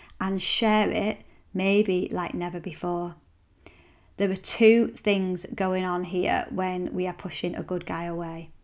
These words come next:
What have you been through in the past that's making you even question this? So there's a good guy in front of you and you met and it was wonderful and you know he's amazing, but you're just questioning stuff.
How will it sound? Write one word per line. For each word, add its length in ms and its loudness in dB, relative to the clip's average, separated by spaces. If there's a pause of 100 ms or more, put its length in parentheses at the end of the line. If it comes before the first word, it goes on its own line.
(760)
What 420 2
have 260 0
you 420 2
been 340 -2
through 380 -2
in 120 -4
the 60 -6
past 600 -10 (680)
that's 220 -2
making 460 -2
you 140 -4
even 640 -2
question 520 -6
this? 240 -8
So 140 -4
there's 160 -2
a 40 -4
good 220 0
guy 180 0
in 80 2
front 300 -2
of 140 -6
you 280 -2 (1040)
and 500 0
you 140 -2
met 320 2
and 100 0
it 60 -4
was 140 -2
wonderful 680 -2
and 140 -2
you 80 -2
know 180 2
he's 160 6
amazing, 800 2 (100)
but 140 -2
you're 100 0
just 240 -4
questioning 640 -2
stuff. 600 -6